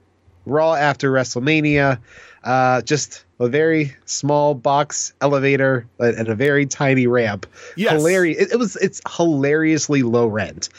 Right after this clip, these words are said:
Speaker 2: Yeah,
Speaker 1: Like,
Speaker 2: they, they
Speaker 1: G C W would put together, M C W would
Speaker 2: Yes.
Speaker 1: have a better,
Speaker 2: Oh,
Speaker 1: uh,
Speaker 2: very quickly, shout out M C W. They're running a, a show on Fight later this month.
Speaker 1: Oh, awesome. Good for
Speaker 2: Yeah,
Speaker 1: them.
Speaker 2: yeah, they're, they're moving to the I P, uh, I P P V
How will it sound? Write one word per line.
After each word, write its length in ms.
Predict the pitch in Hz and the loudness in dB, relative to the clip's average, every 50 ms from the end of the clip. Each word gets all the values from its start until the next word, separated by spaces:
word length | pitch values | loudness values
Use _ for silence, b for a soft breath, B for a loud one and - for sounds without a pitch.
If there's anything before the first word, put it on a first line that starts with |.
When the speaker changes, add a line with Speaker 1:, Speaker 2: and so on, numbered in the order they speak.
| B B 147 | B B -2
Speaker 2:
Yeah, 140 | 175 165 | 0 0
Speaker 1:
Like, 120 | 160 - - | 2 2 2
Speaker 2:
they, 100 | 185 156 | 0 -2
they 60 | 117 | -2
Speaker 1:
G 200 | 110 - 196 220 | -2 -2 0 0
C 180 | 196 - 233 190 | 0 0 0 0
W 380 | 156 185 185 180 175 160 139 131 | 0 0 0 0 2 2 2 2
would 140 | 127 117 | 0 0
put 120 | - 143 120 | -2 -4 -2
together, 500 | - 127 127 127 120 113 120 113 113 - - | -2 0 0 0 0 2 0 0 -2 -2 0
M 200 | 156 214 277 330 | 0 0 0 0
C 200 | - - 233 180 | 0 0 0 2
W 500 | 143 135 117 107 117 104 98 95 87 82 - B B B B B | 2 0 0 0 -2 -4 -4 -6 -8 -12 -16 B B B B B
would 100 | 147 - | -2 0
Speaker 2:
Yes. 80 | 147 139 | 0 0
Speaker 1:
have 140 | 127 123 | 0 0
a 80 | 131 131 | 0 0
better, 300 | 113 139 131 123 127 120 | 0 0 0 2 2 2
Speaker 2:
Oh, 140 | - - - | 2 0 -2
Speaker 1:
uh, 480 | - 123 120 117 113 110 107 104 104 101 - | -2 -4 -2 -2 0 -2 -2 -4 -6 -8 -6
Speaker 2:
very 280 | 151 185 294 339 294 | -2 -2 0 0 0
quickly, 300 | - - 285 - 208 147 | 2 0 0 0 0 -2
shout 320 | - - - 269 277 294 269 | -2 -2 -2 0 0 0 2
out 100 | 240 220 | 2 0
M 120 | 220 220 | 0 -2
C 140 | 180 - 202 | -2 -4 -4
W. 320 | 170 202 214 185 151 123 123 | -2 -2 -2 -2 -2 -4 -2
They're 140 | 127 160 190 | 0 0 0
running 400 | 190 185 196 196 196 185 165 139 - | 2 0 0 0 0 -2 -2 -4 -2
a, 180 | 143 147 143 - - | -2 0 0 0 -2
a 60 | 135 | -2
show 260 | - - 202 196 185 | -2 0 0 0 2
on 140 | 180 156 139 | 2 0 -2
Fight 400 | - - - 165 190 202 - - _ _ _ - | -4 -6 -2 0 0 0 -2 -6 _ _ _ -4
later 260 | 120 123 117 110 107 | -2 0 0 0 -2
this 220 | 98 104 101 - | -4 -4 -6 -6
month. 400 | 117 98 82 78 - - - _ - - | -6 -6 -8 -10 -14 -20 -20 _ -14 -6
Speaker 1:
Oh, 320 | 214 320 392 415 403 370 285 | -2 -2 0 2 2 0 2
awesome. 340 | 330 392 - - - 131 - | 2 0 0 0 -2 -2 -2
Good 140 | - - - | -2 -4 -2
for 60 | 147 | -2
Speaker 2:
Yeah, 240 | 190 220 - - - | -2 -2 -2 -2 -4
Speaker 1:
them. 80 | - 135 | -4 -2
Speaker 2:
yeah, 160 | 156 160 127 | -2 0 0
they're, 220 | 117 143 139 135 | 2 2 0 0
they're 220 | 127 131 139 143 139 | 0 0 0 0 0
moving 320 | 143 151 156 156 160 156 | 2 0 0 0 -2 -4
to 100 | 156 156 | -4 -2
the 200 | 147 147 143 - | 0 0 0 0
I 240 | - 143 151 151 151 | 0 0 0 0 0
P, 320 | 147 151 - 151 147 139 - - | -2 -4 -4 -4 -4 -4 -4 -6
uh, 80 | 123 - - | -8 -6 -2
I 160 | 135 156 170 | 0 0 0
P 240 | 170 - - 202 185 | 0 -2 -2 -4 -4
P 220 | 180 - 190 180 160 | -4 -4 -4 -4 -4
V 420 | 139 139 135 165 165 135 104 92 | -4 -4 -2 -2 -2 -4 -6 -12